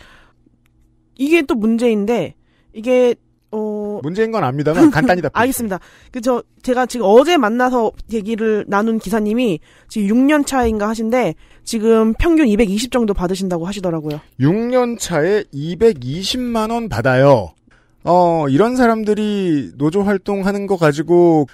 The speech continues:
Speaker 2: 집단 이기주의 들이대보실 생각 있으신 분들 그렇게 해보시고, 우리 저 경제지에서도 우리 방송 많이 듣고 있는 거 알고 있습니다.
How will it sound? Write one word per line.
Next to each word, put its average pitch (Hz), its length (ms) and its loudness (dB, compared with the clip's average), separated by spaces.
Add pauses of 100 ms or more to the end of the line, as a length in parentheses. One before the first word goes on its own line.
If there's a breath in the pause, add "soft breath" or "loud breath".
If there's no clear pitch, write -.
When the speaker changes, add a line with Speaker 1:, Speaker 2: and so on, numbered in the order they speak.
(140 soft breath)
Speaker 2:
집단 196 340 -2
이기주의 165 380 0
들이대보실 156 580 2
생각 180 300 2
있으신 156 340 -6
분들 156 240 -2
그렇게 139 220 0
해보시고, 151 640 2 (560 soft breath)
우리 170 240 0
저 160 100 0
경제지에서도 185 640 0
우리 139 120 0
방송 180 240 -4
많이 143 180 -2
듣고 147 180 -8
있는 185 120 -4
거 156 60 4
알고 143 180 4
있습니다. 131 500 -2